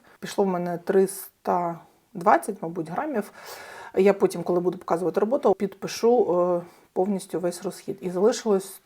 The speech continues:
десь, е, сто вісімдесят. Я не знаю, на що це вистачить, можливо,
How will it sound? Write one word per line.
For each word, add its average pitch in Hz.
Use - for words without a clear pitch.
десь, 190
е, 175
сто 185
вісімдесят. 185
Я 240
не 339
знаю, 220
на 185
що 202
це 185
вистачить, 196
можливо, 180